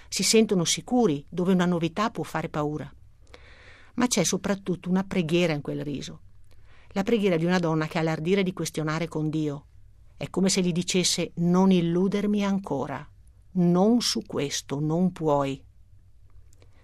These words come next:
È di fronte a questa provocazione che si apre il dialogo, e questa volta è un dialogo diretto, faccia a faccia, tra Dio e Sara. "Non ho riso", nega Sara,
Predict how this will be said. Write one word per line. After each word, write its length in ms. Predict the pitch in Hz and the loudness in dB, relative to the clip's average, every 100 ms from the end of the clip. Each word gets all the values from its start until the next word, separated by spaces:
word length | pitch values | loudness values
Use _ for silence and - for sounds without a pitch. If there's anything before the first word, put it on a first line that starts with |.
| - - - | -20 -14 -4
È 60 | |
di 100 | 190 | -4
fronte 280 | 196 226 233 | 0 2 2
a 40 | |
questa 260 | 196 190 196 | 0 -2 -2
provocazione 640 | - 170 170 160 156 139 | -4 -2 -4 -4 -4 -4
che 100 | 139 | -4
si 120 | 139 151 | -4 -4
apre 220 | 139 151 | -6 -6
il 80 | 147 | -4
dialogo, 400 | 151 143 151 160 | -2 -2 0 -2
e 60 | |
questa 320 | 160 254 - | 0 0 0
volta 340 | 170 226 262 247 | 2 2 2 2
è 40 | |
un 80 | 208 | 2
dialogo 420 | 196 208 233 220 | 2 2 0 -2
diretto, 500 | 202 214 156 - - | 0 0 0 -2 -6
faccia 600 | 139 - 208 - - 247 | -4 0 -2 -2 -2 0
a 40 | 226 | 0
faccia, 540 | - 151 135 - 135 | 0 -2 0 -4 -6
tra 180 | 131 143 | -4 -4
Dio 280 | 147 180 226 | -2 0 0
e 80 | 202 | -2
Sara. 420 | - 131 131 - - - - - - - - - - - - - | -2 -2 -2 -6 -14 -20 -20 -20 -20 -20 -20 -20 -20 -20 -20 0
"Non 240 | 202 220 | 4 6
ho 160 | 262 285 | 8 6
riso", 540 | 220 185 147 147 135 - - | 4 2 2 -2 -6 -14 -2
nega 340 | 190 190 160 | 0 2 0
Sara, 500 | - 160 156 147 143 | -2 -2 -2 -2 -8